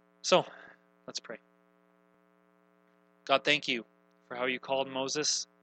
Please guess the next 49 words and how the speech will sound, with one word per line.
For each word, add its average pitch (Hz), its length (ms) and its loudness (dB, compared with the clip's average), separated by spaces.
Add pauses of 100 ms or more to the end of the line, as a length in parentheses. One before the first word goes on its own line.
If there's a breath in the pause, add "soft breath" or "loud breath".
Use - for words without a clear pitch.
and 123 80 -14
made 131 180 2
him 135 160 -10
holy, 117 380 -6 (420 soft breath)
and 143 80 0
I 139 40 2
thank 165 260 0
you 135 60 -10
for 143 100 -8
how 135 120 2
you 135 140 0
call 135 320 0
us - 440 0 (340)
and 123 100 -20
make 123 200 -8
us 120 160 -6
holy 110 300 -10
as 107 140 -8
well. 107 220 -6
We 123 80 -6
are 123 80 -4
just - 400 -4 (480 soft breath)
as 127 140 -2
unworthy, 131 440 2
just 135 280 -2
as 127 120 -4
unexpected. 117 680 -4 (680)
We 139 100 0
are 143 80 4
foreigners 147 540 0
in 139 60 -8
a 123 40 -6
foreign 131 360 0
land 123 220 -2
ourselves, 123 580 0 (500 soft breath)
and 139 80 0
I 131 40 0
thank 151 280 2
you 147 80 -2
that 139 160 0
you 135 100 -4
call 135 340 0
us - 340 0 (760)
and 131 200 -6
shape 143 320 4
us 139 180 -2
and 123 100 -12
send 143 340 -2
us - 360 0